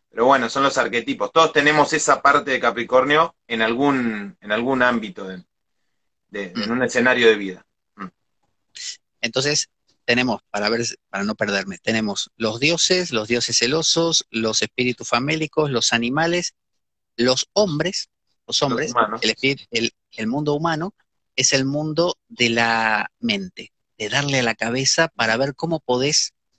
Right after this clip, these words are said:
Speaker 2: vencer al otro. Es como la competencia, es quiero
Speaker 1: Mm.
Speaker 2: ser más que vos,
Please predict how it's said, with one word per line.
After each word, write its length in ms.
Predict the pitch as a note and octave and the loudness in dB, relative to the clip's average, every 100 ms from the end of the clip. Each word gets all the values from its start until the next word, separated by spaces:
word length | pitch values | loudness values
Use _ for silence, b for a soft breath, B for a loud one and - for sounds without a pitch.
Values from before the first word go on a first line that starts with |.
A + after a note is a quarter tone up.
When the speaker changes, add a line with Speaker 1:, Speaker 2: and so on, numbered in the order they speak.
| _ | _
Speaker 2:
vencer 400 | A2+ A2+ - C#3 | -2 0 -2 0
al 160 | B2 G#2+ | 2 0
otro. 240 | G2 G#2+ | -4 -10
Es 60 | - | -8
como 180 | C#3+ B2+ | -4 -2
la 120 | A#2 | -2
competencia, 800 | A#2 G#2+ A2+ - G#2 F#2+ - - | -6 -6 -6 -2 -4 -2 -6 -8
es 80 | - | -6
quiero 200 | C3 B2+ | -4 0
Speaker 1:
Mm. 40 | |
Speaker 2:
ser 160 | A#2 A2 | 0 0
más 180 | A2+ | -4
que 140 | - B2 | -2 0
vos, 320 | D#3 G3+ | 2 0